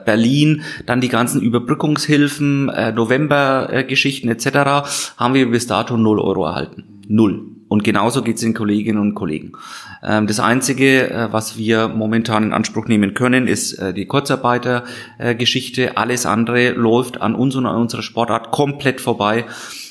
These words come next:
weil, äh, dafür ist es einfach nicht ausgerichtet. Wir haben keine Zuschauereinnahmen, weil wir eben, äh, nicht, äh, abkassieren wollen, ähm, für, äh, Zuschauerinnen und Zuschauer, die an die Strecke gehen. Und deswegen fallen wir überall, äh, hinten runter.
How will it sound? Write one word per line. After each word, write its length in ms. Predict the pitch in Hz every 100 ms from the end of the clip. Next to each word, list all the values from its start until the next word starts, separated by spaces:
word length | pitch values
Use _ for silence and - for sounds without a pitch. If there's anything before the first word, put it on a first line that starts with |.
| -
weil, 460 | 98 104 110 120 117 -
äh, 340 | 104 104 104
dafür 280 | 104 95 123
ist 80 | 107
es 140 | 110
einfach 200 | 82 101
nicht 140 | 110 101
ausgerichtet. 580 | 107 - 113 101 92
Wir 280 | 107 107 -
haben 320 | 107 117 131
keine 320 | 123 113 104 -
Zuschauereinnahmen, 1000 | 110 104 85 90 64 92 87 76 85 - - -
weil 260 | - 113 123
wir 160 | 127 107
eben, 540 | 117 110 120 123 120
äh, 240 | - 113
nicht, 300 | 113 113 -
äh, 120 | 104 104
abkassieren 680 | - - 147 131 123 113
wollen, 340 | 104 110 104 101 - - -
ähm, 500 | - 107 104 104 107
für, 540 | - 120 120 113 110 - - -
äh, 180 | 110
Zuschauerinnen 560 | 107 131 127 113 113 110
und 80 | 104
Zuschauer, 340 | 127 123 113
die 240 | 113 147 156
an 160 | 113
die 120 | 113
Strecke 320 | 113 113 - 104
gehen. 260 | 80 78
Und 160 | - -
deswegen 340 | - 107 107
fallen 280 | 110 98 98
wir 60 | 101
überall, 520 | 101 104 101 113 -
äh, 100 | 107
hinten 280 | 113 107 110
runter. 320 | 92 85 90